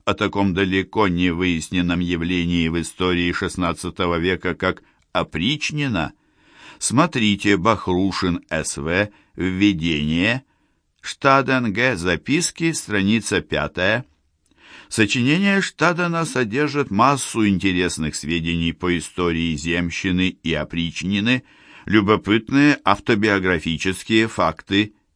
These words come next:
и так далее. Конец примечания.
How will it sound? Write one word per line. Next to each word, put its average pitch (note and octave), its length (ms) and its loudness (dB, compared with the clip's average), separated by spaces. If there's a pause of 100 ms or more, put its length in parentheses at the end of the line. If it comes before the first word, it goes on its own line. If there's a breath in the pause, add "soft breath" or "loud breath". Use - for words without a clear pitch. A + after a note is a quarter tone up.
(260)
и G2 100 2
так A2+ 320 2
далее. E2+ 500 2 (1120)
Конец F#2 560 2
примечания. E2 840 0